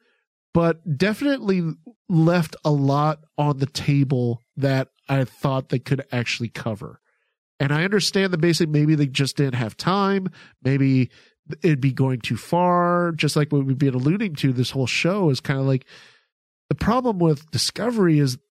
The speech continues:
the possibilities where they could go are just so vast.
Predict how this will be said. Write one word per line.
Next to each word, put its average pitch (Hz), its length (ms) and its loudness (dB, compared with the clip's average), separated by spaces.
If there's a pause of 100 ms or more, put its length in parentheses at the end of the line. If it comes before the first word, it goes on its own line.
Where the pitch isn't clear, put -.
(280)
the 139 80 -2
possibilities 147 960 2
where 131 100 2
they 127 120 0
could 107 280 -12
go 113 420 -2 (580)
are 143 120 0
just 143 260 -2
so 143 140 2
vast. 113 600 -6